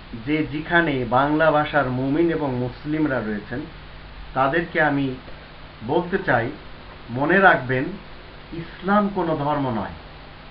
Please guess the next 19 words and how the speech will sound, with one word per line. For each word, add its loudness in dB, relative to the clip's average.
ইসলামকে 2
যদি -2
কেউ -2
বলে -2
একটি -8
ধর্ম, 2
একটি -8
religion, -2
religion 2
ইসলাম 0
না। -4
ইসলাম -2
সব 4
সময় 2
challenge 8
করে 2
রিলিজিয়ন্সগুলিকে। -6
ইসলাম 4
অর্থ 2